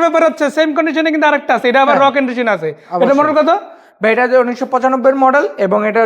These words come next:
Speaker 2: দুই হাজার সালে রেজিস্ট্রেশন, এটা সিএনজি করা, হান্ড্রেড টেন all option অপশন অপশন ভাই।
Speaker 1: এটার দাম কত?
Speaker 2: ভাই, এটার দাম হচ্ছে মাত্র পাঁচ লাখ নব্বই হাজার টাকা। এটা কিন্তু সিএনজি করা।
Speaker 1: পাঁচ লাখ নব্বই। এরপরে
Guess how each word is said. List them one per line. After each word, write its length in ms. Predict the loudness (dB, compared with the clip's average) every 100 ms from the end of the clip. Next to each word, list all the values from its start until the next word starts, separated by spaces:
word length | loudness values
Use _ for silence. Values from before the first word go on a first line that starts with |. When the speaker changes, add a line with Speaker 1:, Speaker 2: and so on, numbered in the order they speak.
| 0
Speaker 2:
দুই 80 | 0
হাজার 160 | 0 -2
সালে 180 | -4 0
রেজিস্ট্রেশন, 400 | -2 -2 -8 -6
এটা 100 | -6 -6
সিএনজি 360 | -4 -2 -2 -2 0
করা, 160 | 0 0 -4 -18 -4
হান্ড্রেড 300 | -2 0 -2 -2
টেন 140 | -2 -2
all 300 | 0 2 2
option 0 |
অপশন 220 | -2 -4 -6
অপশন 180 | -6 -10
ভাই। 140 | -14 -18 _ -4
Speaker 1:
এটার 140 | -2 0
দাম 80 | 0
কত? 120 | 0 0 -4 -10 _ -2
Speaker 2:
ভাই, 100 | 0 0
এটার 200 | 0 0 0
দাম 120 | 0 -4
হচ্ছে 160 | -6 -6 -4
মাত্র 180 | -4 -6 -8
পাঁচ 140 | -10 -8 -6
লাখ 100 | -6 -4
নব্বই 160 | -2 -2
হাজার 100 | -2
টাকা। 100 | -2
এটা 100 | 0
কিন্তু 180 | 0 0
সিএনজি 240 | 0 0 0
করা। 60 |
Speaker 1:
পাঁচ 100 | 0
লাখ 100 | 0
নব্বই। 460 | -4 -16 -20 -4 -2
এরপরে 220 | 2